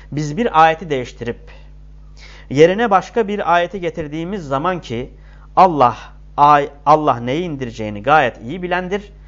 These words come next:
Derler ki, şüphesiz sen bir iftiracısın." Hayır.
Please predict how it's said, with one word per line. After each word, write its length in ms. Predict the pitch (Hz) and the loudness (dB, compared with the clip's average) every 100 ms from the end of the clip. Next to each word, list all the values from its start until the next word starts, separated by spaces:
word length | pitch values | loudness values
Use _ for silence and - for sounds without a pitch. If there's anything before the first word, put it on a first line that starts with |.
| - - 127 | -20 -20 -6
Derler 520 | 127 208 233 240 - | 0 2 4 2 0
ki, 160 | 98 - - - - - | -12 -14 -20 -20 -20 -20
şüphesiz 480 | - - 208 139 185 | -10 -4 -2 -2 -4
sen 320 | - 170 165 | -6 -4 -4
bir 100 | 139 | -6
iftiracısın." 840 | 160 - - 110 104 127 - 87 - - - - - - | -8 -10 -8 -6 -6 -10 -18 -20 -20 -20 -20 -20 -20 4
Hayır. 380 | 160 120 101 | 6 6 2